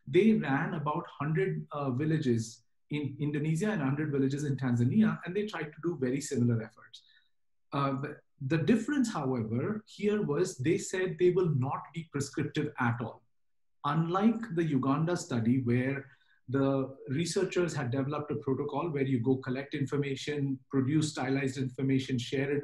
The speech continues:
with the villagers, organize these meetings, in Indonesia and Tanzania, they said, "No, let people just decide and do whatever they want."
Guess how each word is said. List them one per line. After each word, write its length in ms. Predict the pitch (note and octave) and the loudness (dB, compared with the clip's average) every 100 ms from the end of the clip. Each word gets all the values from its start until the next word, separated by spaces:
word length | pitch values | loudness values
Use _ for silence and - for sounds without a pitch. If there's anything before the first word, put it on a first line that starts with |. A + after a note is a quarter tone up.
| C#3+ | -4
with 160 | C3 | -4
the 100 | C3+ | -2
villagers, 640 | B2 B2+ B2 C3 B2+ A#2+ - - _ _ - | 0 0 0 0 0 -4 -8 -20 _ _ -2
organize 480 | C3+ D3+ D#3 D3+ | 0 2 0 0
these 220 | C#3 C#3 C3+ | 0 -2 -2
meetings, 480 | A#3+ F#3 E3 F3+ - _ _ - | -2 0 -2 -6 -16 _ _ -8
in 220 | F3 G3 G3+ | -2 0 0
Indonesia 540 | F3 G3 G#3 G#3+ G3+ | 0 0 0 0 -2
and 140 | F3 | -2
Tanzania, 420 | D#3+ D#3 G3 A3+ F3+ | -2 0 2 2 2
they 80 | |
said, 240 | E3 F3+ D#3+ | 0 -2 0
"No, 80 | F#3 | 0
let 240 | F#3 - | -2 -2
people 280 | G#3+ A3 G#3+ | -2 2 2
just 220 | G3 C3 | 2 0
decide 340 | C3 E3 E3 | -2 -2 -4
and 140 | D#3+ C3+ | -2 -2
do 120 | D#3 | 0
whatever 320 | C3+ C3+ C#3+ | -2 -2 -2
they 100 | C3+ | 0
want." 280 | A2+ A2 - | 0 -2 -4